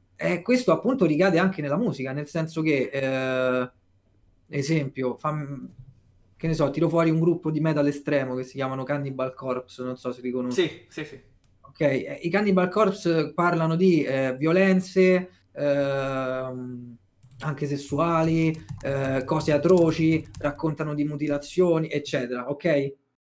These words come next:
Speaker 1: È divertente, è gore, e-, ed è u-, un'idea artistica estrema che in qualche modo può essere anche vista come un certo tipo di critica, satira, volendo. Però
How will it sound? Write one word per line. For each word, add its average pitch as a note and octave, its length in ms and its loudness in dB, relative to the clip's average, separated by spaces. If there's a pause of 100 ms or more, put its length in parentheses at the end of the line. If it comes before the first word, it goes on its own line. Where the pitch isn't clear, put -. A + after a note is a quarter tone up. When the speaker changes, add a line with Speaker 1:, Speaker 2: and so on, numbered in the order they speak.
(1160)
Speaker 1:
È G3 160 0
divertente, G3+ 760 4
è D#3+ 120 -4
gore, A3+ 840 0 (260)
e-, D3+ 320 -8
ed E3 160 -2
è F#3 220 6
u-, F3 380 -4
un'idea F#3+ 400 2
artistica D#3+ 960 -2
estrema F3 840 -2
che D#3 100 -10
in D3 60 -8
qualche D#3+ 260 -2
modo D#3+ 460 -2
può D3 120 -2
essere C#3+ 260 -4
anche D3 300 -4
vista D3+ 260 -2
come C#3+ 140 0
un C#3+ 40 -4
certo C#3+ 260 -8
tipo D3 160 -2
di D3 100 -2
critica, C3 460 -2
satira, C3+ 420 -4
volendo. C3 600 -2 (680)
Però A3 580 4